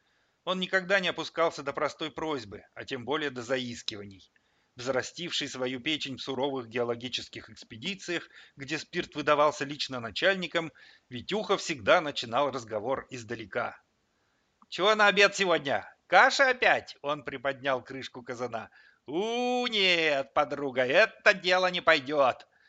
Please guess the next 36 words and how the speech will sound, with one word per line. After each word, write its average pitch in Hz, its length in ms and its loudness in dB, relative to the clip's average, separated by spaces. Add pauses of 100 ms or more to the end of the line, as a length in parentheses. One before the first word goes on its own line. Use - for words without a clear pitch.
(140)
Вываливай 202 760 6
ты 214 140 0
эту 202 180 2
кирзу, 190 540 -2
доставай 180 500 4
абрикосовый 147 600 -2
компот 139 540 4
с - 20 -14
колбасой. 185 600 2 (340)
Тушенку 220 560 0
на 220 140 -4
закусь 185 360 4
выдавай". 165 480 2 (420)
"Тушенку 226 580 -6
тебе?" 202 340 -8 (580)
Наташа 151 400 0
шагнула 139 460 -10
к - 80 -20
Витюхе, 185 560 -12
уперев 127 480 -10
руки 131 240 -14
в 120 60 -14
бока. 120 420 -6 (260)
"Это 214 160 -8
какую 262 400 -4
же 247 120 -8
тушенку? 247 680 -2 (220)
Уж - 180 -10
не 226 120 -6
ту 262 160 -6
ли, 247 100 -4
что 254 180 -4
ты 254 160 -6
из 208 100 -8
ящиков 226 560 -2
повытаскал?" 135 720 -6